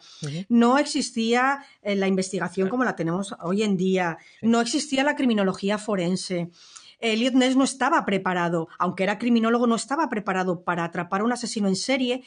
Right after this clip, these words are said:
Speaker 2: que
Speaker 1: Mm.
Speaker 2: fue el primero que investigó la policía moderna de Estados Unidos.
Speaker 1: Sí.
Speaker 2: De modo que, aunque hizo una investigación brillante, eh, no consiguió demostrar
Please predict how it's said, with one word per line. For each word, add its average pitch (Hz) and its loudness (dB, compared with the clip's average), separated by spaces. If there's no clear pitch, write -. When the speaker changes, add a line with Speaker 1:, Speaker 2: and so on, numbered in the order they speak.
Speaker 2:
que 240 -2
Speaker 1:
Mm. - 0
Speaker 2:
fue 302 2
el 320 2
primero 247 4
que 226 -2
investigó 196 0
la 202 -4
policía 190 0
moderna 208 2
de 165 -2
Estados 165 -6
Unidos. 160 -6
Speaker 1:
Sí. 143 -14
Speaker 2:
De 190 0
modo 226 2
que, 190 -4
aunque 202 2
hizo 240 0
una 302 4
investigación 226 0
brillante, 180 -2
eh, 190 -2
no 233 2
consiguió 208 0
demostrar 233 0